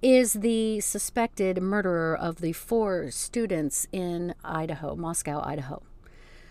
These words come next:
So the article says, "The suspect in the murder of four University of Idaho students has been indicted by an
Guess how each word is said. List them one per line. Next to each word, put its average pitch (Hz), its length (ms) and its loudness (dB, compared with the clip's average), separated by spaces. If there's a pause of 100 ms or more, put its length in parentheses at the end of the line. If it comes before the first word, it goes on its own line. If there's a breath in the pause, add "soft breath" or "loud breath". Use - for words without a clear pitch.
(680 soft breath)
So 262 160 2
the 233 100 6
article 220 300 2
says, 208 340 2
"The 208 100 -4
suspect 277 640 0
in 311 80 6
the 311 80 6
murder 185 400 6
of 156 180 -4
four 214 320 0
University 190 680 0
of 170 100 -2
Idaho 202 420 2
students 139 580 -2
has 208 220 -4
been 254 200 4
indicted 262 640 4
by 160 140 -2
an 165 200 -2